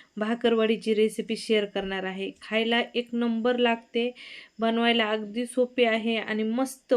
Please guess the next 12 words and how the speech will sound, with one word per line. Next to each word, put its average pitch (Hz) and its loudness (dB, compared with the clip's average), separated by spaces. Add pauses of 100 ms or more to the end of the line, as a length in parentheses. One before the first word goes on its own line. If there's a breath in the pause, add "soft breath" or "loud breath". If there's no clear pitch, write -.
(140)
कुरकुरीत 247 0
बनून 220 0
तयार 190 -2
होते. 190 -8 (340 loud breath)
नमस्कार 285 4
मंडळी, 226 4
मी 214 0
वर्षा 233 0
येवले. 214 4
माझ्या 214 -2
चॅनलवर 202 -2
तुमचं 196 -6